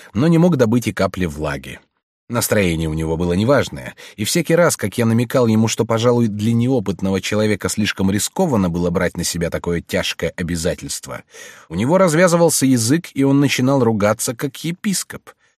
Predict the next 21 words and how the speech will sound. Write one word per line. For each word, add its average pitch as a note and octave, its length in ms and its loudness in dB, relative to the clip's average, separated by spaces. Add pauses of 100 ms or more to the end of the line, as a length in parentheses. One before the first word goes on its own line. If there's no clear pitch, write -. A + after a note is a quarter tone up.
(120)
Я C3+ 120 0
хочу A#2 220 0
сказать, G2+ 480 0
э, D#2+ 240 -4
французский A2+ 580 -2
епископ C3+ 600 -2
эпохи G2+ 380 -4
регенства. C#2+ 640 -6 (800)
Дело G3 280 4
обстояло D#3 440 4
приблизительно B2+ 640 2
так, C#3 260 -2
как A2+ 240 -4
я A2 140 0
и G#2+ 160 -2
ожидал. D#2 540 -4 (480)
Источник E3 720 -2
оказался D#3+ 480 0
самым F#3 420 2
обыкновенным C3 640 2
колодцем, C3+ 640 -2